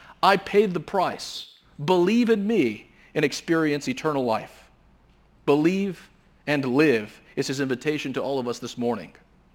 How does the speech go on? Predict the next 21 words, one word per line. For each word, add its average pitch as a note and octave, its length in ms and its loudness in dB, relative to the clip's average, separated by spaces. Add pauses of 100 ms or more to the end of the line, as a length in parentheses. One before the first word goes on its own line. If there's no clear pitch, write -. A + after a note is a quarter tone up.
(760)
But F#3+ 160 4
to A3+ 80 -2
those A#3 200 6
who G3 100 2
have G3+ 160 6
placed F#3 340 0 (600)
their F#3 160 4
faith F#3+ 300 -2
in D#3 100 -4
Jesus, C#3 720 -4 (100)
the D3+ 80 2
right A3+ 200 8
response G3 520 0
to D3+ 100 -2
this B2+ 300 -2 (140)
is E3+ 200 4
to G3 160 4
rejoice F3+ 680 4
and F3 180 -2
be D3+ 140 2
happy. C3 400 0